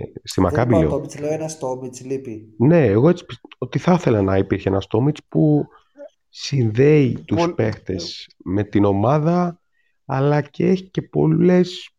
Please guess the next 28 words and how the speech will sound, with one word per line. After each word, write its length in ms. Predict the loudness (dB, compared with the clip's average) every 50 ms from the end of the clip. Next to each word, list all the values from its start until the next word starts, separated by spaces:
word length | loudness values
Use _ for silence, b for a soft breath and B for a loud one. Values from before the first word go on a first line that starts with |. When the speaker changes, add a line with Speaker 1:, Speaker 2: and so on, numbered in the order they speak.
| _ _ _ _ -20 _ -12 -6
Speaker 1:
γνώσεις, 380 | -2 0 2 2 2 0 0
ας 100 | -4 -4
πούμε, 140 | -2 0 0
τακτικά, 460 | 0 0 -2 -2 -2 -2 -2 -2 0 0
γιατί 420 | 0 0 0 0 0 -2 -2 -6 _ _ _ b b b b b b
ο 160 | -6 -4 -2
Τόμιτς 580 | 2 2 2 4 2 2 0 -2 -8 -18 -20 _ b b b b
είχε 220 | -8 -4 -2 -2 0
δουλέψει 480 | 2 2 2 2 0 -2 -8 -16 -10 -4
και 100 | -2 -2
με 120 | -2 0
πολλούς 300 | 0 2 2 2 2 0
προπονητές. 640 | -2 -2 -2 0 -2 -2 0 -2 -4 -4 -6 -12 _ _ _ _ _ _ _ _ _ _ _ _ _ _ _ _ _ _ _ _ _ _ _ _ _ _ _ _
Είχε 220 | -10 -2 0 2
δουλέψει 300 | 4 4 6 4 4 4 2
με 80 | 2 4
τον 180 | 4 4 4
Ιφκοβιτς, 420 | 4 2 0 -2 -6 -6 -6 -8 -8
είχε 140 | -4 -2 -2
δουλέψει 400 | 0 2 2 2 0 0 0 0
με 100 | 0 0
τον 120 | 0 0
Μπαρτζόκα, 420 | 0 0 0 0 2 2 2 2 0
είχε 80 | -2 0
δουλέψει 360 | 2 2 2 2 0 -2 -2
με 60 | 0
τον 100 | 0 2
Γιαννάκη. 520 | 2 2 2 2 4 2 2 0 -2 -6